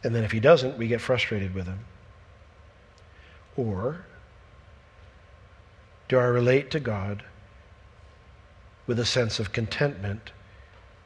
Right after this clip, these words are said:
because I know and I have the opportunity to serve him?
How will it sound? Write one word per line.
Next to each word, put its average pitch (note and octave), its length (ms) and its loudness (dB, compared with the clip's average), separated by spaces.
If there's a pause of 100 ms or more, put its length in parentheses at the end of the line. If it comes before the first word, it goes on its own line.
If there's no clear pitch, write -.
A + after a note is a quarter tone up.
(1700)
because G2 220 -8
I G#2+ 140 -2
know A2+ 400 -2 (720)
and A2+ 100 -4
I F#2+ 60 -2
have G#2 100 -2
the A2 120 -4
opportunity G2+ 540 -6
to F#2+ 120 -6
serve G2 320 -6
him? G2+ 260 -4